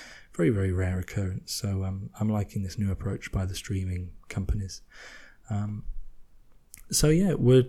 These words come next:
we're getting more of this. Um, seems to have been a hit, seems to have had a real impact with some of the attention that it's, that it's, um, pointed towards real life cases. Um,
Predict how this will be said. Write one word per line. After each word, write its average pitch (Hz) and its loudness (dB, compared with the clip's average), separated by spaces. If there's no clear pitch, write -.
we're 120 6
getting 147 6
more 123 2
of 120 0
this. 175 -4
Um, 101 -2
seems 113 2
to 120 2
have 104 2
been 104 4
a 95 0
hit, 139 2
seems 113 -4
to - -6
have 95 -2
had 101 0
a 95 0
real 98 -2
impact 143 0
with 98 0
some 107 -2
of 92 -2
the 95 0
attention - 2
that 101 0
it's, - -8
that 107 0
it's, - -4
um, 98 0
pointed 104 0
towards - -4
real 98 0
life 95 -2
cases. 139 -4
Um, 95 -4